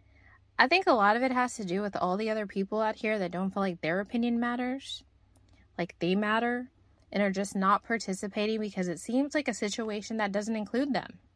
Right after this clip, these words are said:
I know so many people across so many classes that feel that exact way. I think another big reason could be that there has not been an option that realistically speaks to people that might have opinions that lie more in the middle of it all.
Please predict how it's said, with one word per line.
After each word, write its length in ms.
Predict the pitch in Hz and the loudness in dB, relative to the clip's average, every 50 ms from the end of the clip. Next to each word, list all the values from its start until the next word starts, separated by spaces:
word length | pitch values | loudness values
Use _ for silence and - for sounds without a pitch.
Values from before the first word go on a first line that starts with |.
| _ _ _ _ _ _ _ _ _ _ _ - | _ _ _ _ _ _ _ _ _ _ _ 8
I 80 | 208 | 10
know 160 | 214 220 220 214 | 10 10 6 2
so 260 | 190 - - 196 208 | 0 0 0 0 2
many 200 | 226 240 277 302 | 2 2 0 -2
people 560 | 277 - 208 196 - 202 202 220 240 254 262 - - - - - | 0 -2 -2 -2 0 0 0 0 0 -2 -4 -6 -12 -20 -10 -10
across 340 | 196 - 214 190 185 185 - | -6 -2 0 0 0 -2 -4
so 240 | - - 202 185 | -4 -2 0 0
many 180 | 196 226 233 247 | 0 2 0 -2
classes 760 | 240 - - 190 175 185 180 - 190 185 214 226 233 - - _ _ - - - - - - _ | -2 0 2 2 2 2 0 -2 -2 -2 -2 -2 -6 -12 -18 _ _ -20 -20 -20 -20 -20 -10 _
that 180 | - 254 247 | 2 2 2
feel 280 | - - 254 254 247 233 | 4 4 4 4 4 4
that 220 | 196 214 208 220 | 6 6 6 6
exact 420 | 233 220 214 196 180 175 180 - - | 4 0 0 0 0 -2 -2 -4 -4
way. 320 | - - - - 190 190 - - _ _ _ _ _ _ _ - _ _ | -2 -2 -2 -4 -6 -10 -10 -12 _ _ _ _ _ _ _ -20 _ _
I 120 | - - 214 | 4 4 6
think 180 | 226 247 254 | 6 4 2
another 360 | 294 269 262 269 311 339 320 269 | 4 4 4 4 4 4 2 4
big 200 | 240 220 196 190 | 2 2 2 2
reason 540 | 190 185 180 180 175 185 185 208 226 240 | 2 2 2 0 0 0 -2 -2 -2 -4
could 180 | 240 - 214 196 | -2 0 -2 0
be 160 | 185 208 196 | 2 2 2
that 140 | 220 226 226 | 2 2 2
there 160 | 247 247 254 | 2 2 2
has 160 | 247 240 208 | 2 0 0
not 300 | 190 196 196 196 214 226 | 2 2 4 4 4 4
been 140 | 247 285 277 | 4 2 2
an 120 | 294 277 254 | 2 2 2
option 540 | 208 190 196 196 - - 208 202 214 220 | 2 2 0 -2 -2 -4 -2 -2 -2 0
that 180 | 214 190 - - | -2 -2 -2 -2
realistically 680 | 185 190 185 185 185 190 196 - - 226 208 - 240 254 | -2 -2 0 2 2 0 0 -2 -6 -6 -2 0 0 0
speaks 400 | 240 - - - 196 196 - - | 0 -2 -4 -4 -6 -6 -6 -8
to 80 | - 214 | -8 -6
people 420 | - - 190 180 - 185 190 196 | -2 -2 -2 0 0 0 0 0
that 160 | 185 180 175 | 0 -2 -2
might 240 | 185 175 170 165 175 | -4 -2 -2 -2 0
have 180 | 190 196 202 214 | 0 0 -2 -2
opinions 500 | 240 233 - 196 180 175 170 175 175 175 | -4 -2 -2 -2 0 0 0 -2 0 0
that 260 | 190 156 - - 180 | 0 0 0 -2 -4
lie 320 | 175 165 156 160 170 190 | -2 0 0 0 2 2
more 240 | 190 185 175 160 170 | 0 0 0 0 0
in 80 | 185 190 | 0 2
the 60 | 190 | 2
middle 280 | 202 208 220 269 277 | 2 2 2 4 4
of 100 | 262 190 | 2 2
it 100 | 156 151 | 2 2
all. 260 | 143 - - - - | 0 0 0 -4 -6